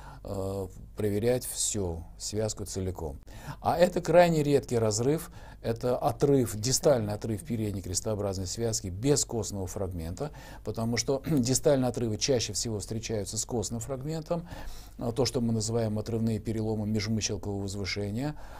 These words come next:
А, э, известны работы, и в частности, вот Вадим Ярикович Дубров, он в своей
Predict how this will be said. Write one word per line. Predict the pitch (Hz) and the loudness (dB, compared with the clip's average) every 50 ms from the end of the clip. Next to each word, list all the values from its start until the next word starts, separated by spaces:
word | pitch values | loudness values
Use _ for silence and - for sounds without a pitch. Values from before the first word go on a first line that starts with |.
| - - - - - - - - - | -10 -10 -10 -12 -12 -14 -12 -4 0
А, | 107 110 117 120 120 117 113 113 113 113 113 117 87 78 113 123 120 120 120 120 | 2 4 6 8 8 8 8 6 6 6 4 4 2 0 0 0 0 2 2 2
э, | - 143 | 2 2
известны | 131 120 131 151 147 143 139 - 120 113 | 2 4 6 6 6 6 6 4 2 4
работы, | 107 113 117 113 117 143 160 165 160 - 135 127 | 4 4 4 4 6 6 8 6 6 6 2 0
и | 113 | 0
в | - | 0
частности, | - 135 127 117 - - 110 - - 117 | 0 2 2 2 2 0 -4 -6 -4 -4
вот | 107 110 107 98 | -2 -2 0 2
Вадим | 113 110 101 120 113 110 | 2 2 2 2 2 2
Ярикович | 110 110 110 104 - 107 104 98 | 2 2 0 0 -2 -4 -4 -4
Дубров, | 98 90 107 101 110 127 143 147 143 - | -4 -4 -4 -2 2 4 4 4 2 0
он | 110 107 | -4 -4
в | 98 | -4
своей | - - 104 107 107 110 107 107 101 | -4 -2 0 0 0 0 0 -2 -2